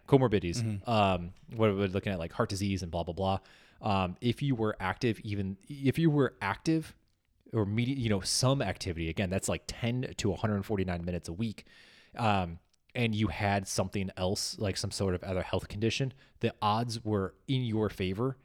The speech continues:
Speaker 1: if you were doing something
Speaker 2: Yeah.
Speaker 1: active,
Speaker 2: Mm-hmm.
Speaker 1: um, to help your health in some capacity.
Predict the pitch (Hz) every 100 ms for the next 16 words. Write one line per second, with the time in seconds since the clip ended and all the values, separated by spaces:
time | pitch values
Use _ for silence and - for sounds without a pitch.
0 | _ 120 - 113 104 95 95 95 - -
1 | - - 90 - - - 107 92 98 -
2 | - - - 107 104 98 - 98 92 87
3 | 82 - 95 87 - 85 - 98 - 95
4 | - 90 82 85 - - 92 104 92 90
5 | - 78 - 76 -